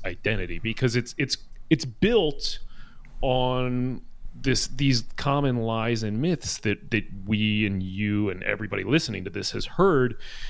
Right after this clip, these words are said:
time after time after time, that we're one nation under God. In God we trust. The Declaration of Independence, it references the Christian God four times. That the founders were all evangelical Christians. That they prayed at the Constitutional Convention.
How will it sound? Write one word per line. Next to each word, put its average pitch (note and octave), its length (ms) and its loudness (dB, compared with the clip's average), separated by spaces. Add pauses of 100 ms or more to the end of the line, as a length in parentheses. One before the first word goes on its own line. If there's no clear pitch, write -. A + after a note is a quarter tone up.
(160)
time G#2+ 460 -2
after F#2 240 -4
time F#2+ 320 -4
after F#2+ 180 -6
time, C#3+ 320 2
that G#2+ 100 -8
we're A2+ 160 -2
one G#2 220 -4
nation F#2 320 -4
under F2+ 160 -6
God. G#2+ 380 0 (280)
In G#2 140 -4
God F#2+ 240 -4
we A2 80 -2
trust. C#3 340 0
The A2 60 -8
Declaration D#3 520 0
of F3 60 0
Independence, F#3 560 0
it F2 80 -4
references C3+ 520 2
the C3+ 60 -2
Christian D3+ 340 -2
God C3+ 280 2
four B2+ 200 2
times. - 480 -2 (420)
That A#2+ 100 0
the A#2+ 80 0
founders C#3+ 520 2
were A#2 160 2
all B2+ 160 2
evangelical B2+ 640 2
Christians. G#2+ 480 -4
That G#2+ 100 -4
they C3 80 0
prayed C#3+ 400 2
at G#2+ 80 -4
the A2+ 60 -8
Constitutional A#2 720 -2
Convention. B2+ 500 0